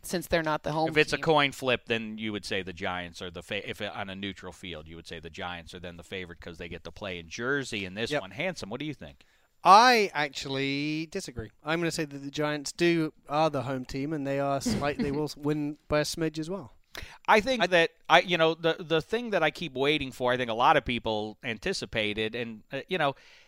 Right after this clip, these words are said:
Speaker 2: the transition from Coughlin to McAdoo, the reason that they had to move on from Coughlin, and there was a lot made about why didn't Coughlin discipline Odell Beckham in the Panthers game against Josh Norman or whatever else, and things started to spiral downward from there. But,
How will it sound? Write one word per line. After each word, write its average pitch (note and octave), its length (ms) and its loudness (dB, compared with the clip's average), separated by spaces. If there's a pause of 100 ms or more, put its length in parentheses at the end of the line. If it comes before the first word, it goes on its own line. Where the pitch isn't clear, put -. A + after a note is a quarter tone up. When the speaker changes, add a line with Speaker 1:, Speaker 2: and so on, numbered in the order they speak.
(120)
Speaker 2:
the E3 80 4
transition B3 640 2
from F3+ 160 -4
Coughlin D3+ 520 0
to A2+ 80 0
McAdoo, F2+ 720 -2 (420)
the D#3 160 2
reason G#3 400 0
that E3 140 2
they C3 140 2
had C#3 400 2
to B2+ 100 2
move B2+ 260 -2
on A#2 220 2
from G#2+ 160 -10
Coughlin, G#2+ 560 0
and A#2+ 100 -6
there C3+ 60 0
was B2 80 -4
a B2 60 2
lot A2 260 2
made G#2 320 -2
about G2+ 280 0
why A#2+ 180 4
didn't A2+ 220 -4
Coughlin G#2 880 -4 (100)
discipline A2 760 -4
Odell G2+ 320 -2
Beckham A#2+ 420 0
in G#2 140 -8
the F#2+ 400 -6
Panthers A2+ 460 0
game G#2 200 -6
against G2+ 280 -10
Josh F2+ 260 -8
Norman B2+ 320 -4
or G#2+ 60 -4
whatever G#2 320 -2
else, A#2 240 0 (260)
and C3 140 -8
things B2+ 180 -2
started A#2 320 0
to G#2 80 -4
spiral G#2 520 -2
downward G#2 440 -2
from A2+ 140 -14
there. C#3 180 2
But, B2+ 180 2